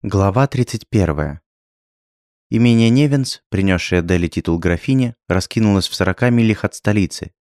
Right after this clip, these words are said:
и добраться до него можно было двумя способами. По реке, ниже впадавшей в Океанскую бухту, и по Королевскому тракту,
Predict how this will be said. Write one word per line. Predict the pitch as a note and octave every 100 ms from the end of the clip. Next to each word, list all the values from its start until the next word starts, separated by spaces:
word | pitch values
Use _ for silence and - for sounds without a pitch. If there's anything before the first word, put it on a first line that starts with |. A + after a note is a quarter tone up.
| -
и |
добраться | D#2 D#2+ D#2+ - D#2
до | D2+
него | E2 G#2+
можно | G#2+ F2 E2
было | E2 F2
двумя | E2+ F#2+ A2+ E2
способами. | - E2 - - C2+ C2+ - _ _ _ _ _
По | A#2+
реке, | A2 G2+ B2 C#3+ D3+ _
ниже | C3 C3 B2+
впадавшей | - B2+ B2+ B2 -
в | A#2
Океанскую | A#2 B2+ B2 A2+ - B2
бухту, | B2 A#2+ - A2+ - _
и | -
по | C#3+
Королевскому | C#3+ C3+ C3+ C3+ - B2 A#2+
тракту, | F#2 D#2+ - C#2